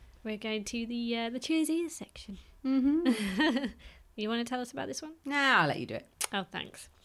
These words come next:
Speaker 1: Uh, I don't know how to pronounce this, do you? Siam-,
Speaker 2: Siam's
Speaker 1: Siam's?
Speaker 2: podcast.
Speaker 1: Siam's podcast. And by that, we mean the, "Sorry You're in My Seat" podcast. Has, uh, messaged us on Instagram and has kindly said, "Just finished your Wes Anderson pod episode.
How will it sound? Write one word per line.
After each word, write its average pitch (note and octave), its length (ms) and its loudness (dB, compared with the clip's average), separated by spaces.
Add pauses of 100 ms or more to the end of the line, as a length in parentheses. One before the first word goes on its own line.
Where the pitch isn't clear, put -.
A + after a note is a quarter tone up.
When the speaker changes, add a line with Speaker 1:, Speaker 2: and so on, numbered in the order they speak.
(220)
Speaker 1:
Uh, A#3+ 200 8 (600)
I - 120 -14 (140)
don't - 260 -14
know E3+ 60 -12
how F3+ 100 -16 (140)
to - 100 -12
pronounce G3+ 400 -10
this, F#3+ 160 -14
do - 140 -12
you? - 100 -14 (340)
Siam-, A3+ 380 0
Speaker 2:
Siam's C#4+ 760 2
Speaker 1:
Siam's? - 40 -14
Speaker 2:
podcast. F#3+ 640 -10
Speaker 1:
Siam's D4+ 340 0
podcast. - 600 -4 (400)
And G#3 140 -2
by A3+ 180 6
that, D4 280 0
we A#3+ 140 0
mean A3 240 2
the, G3+ 200 0
"Sorry B3+ 400 4
You're A3 220 0
in G#3+ 160 2
My G#3 140 2
Seat" - 420 -4
podcast. - 560 -6 (440)
Has, F3+ 440 0
uh, F3 160 2
messaged A#3+ 460 4
us F#3+ 160 -4
on F3+ 220 -4
Instagram - 540 -8 (680)
and A#3 100 -2
has B3 140 0
kindly C4+ 460 0
said, - 400 -4 (580)
"Just - 240 4
finished D4 320 2
your A3 180 4
Wes G3 220 2
Anderson F3 360 -4
pod - 220 -8
episode. F#3+ 480 -4